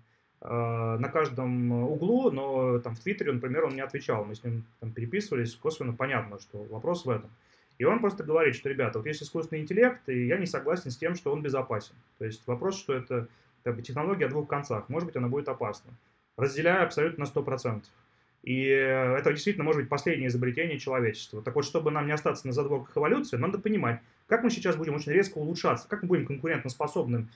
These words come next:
с машиной, которая не спит, никогда не умирает, и всё изучает, и изучает навсегда, и делает качественно, как мы будем с ней конкурировать при условии того, что там McKinsey минус восемьсот миллионов рабочих мест двадцать тридцать прогнозирует,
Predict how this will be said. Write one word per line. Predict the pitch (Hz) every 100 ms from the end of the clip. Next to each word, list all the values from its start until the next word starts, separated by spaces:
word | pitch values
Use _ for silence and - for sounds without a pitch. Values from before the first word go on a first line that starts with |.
| _
с | -
машиной, | 139 - 262 165
которая | 123 123 139 135
не | 151
спит, | - 151 -
никогда | 135 143 139
не | 135
умирает, | 135 147 139 113 123
и |
всё | 120 139
изучает, | 123 131 160 135 117 120
и | 123
изучает | 131 151 131 120
навсегда, | 123 - 131 135 120
и | 131
делает | 123 127 120
качественно, | 240 262 - 123 110 - _ _ _ _ _ -
как | 233 196
мы | 156
будем | 147 143
с |
ней | 139
конкурировать | 123 127 165 214 165 120 120
при | - 135
условии | 135 165 135
того, | 143 175
что | 196 131
там | 120 117 120
McKinsey | 120 170 139
минус | 131 139 -
восемьсот | 123 127 147 143
миллионов | 131 123
рабочих | 127 123 120 147
мест | 123 113
двадцать | 117 117 -
тридцать | 127 120 120
прогнозирует, | 117 120 131 214 143 117